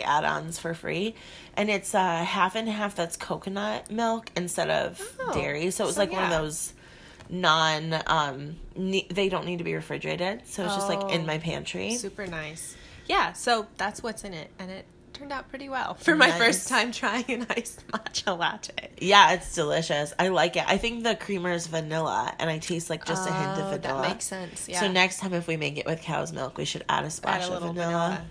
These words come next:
Speaker 2: definitely.
Speaker 1: Yeah, it's delicious. Very refreshing. So today, speaking of pantry items,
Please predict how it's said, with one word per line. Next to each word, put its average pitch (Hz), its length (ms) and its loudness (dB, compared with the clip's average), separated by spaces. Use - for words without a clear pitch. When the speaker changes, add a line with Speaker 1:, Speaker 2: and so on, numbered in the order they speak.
Speaker 2:
definitely. 175 600 -8
Speaker 1:
Yeah, 151 200 6
it's - 220 -8
delicious. 151 500 -2
Very 170 220 -2
refreshing. 196 760 -4
So 220 180 4
today, 220 480 8
speaking 226 360 -4
of 175 160 0
pantry 202 460 -2
items, 165 640 0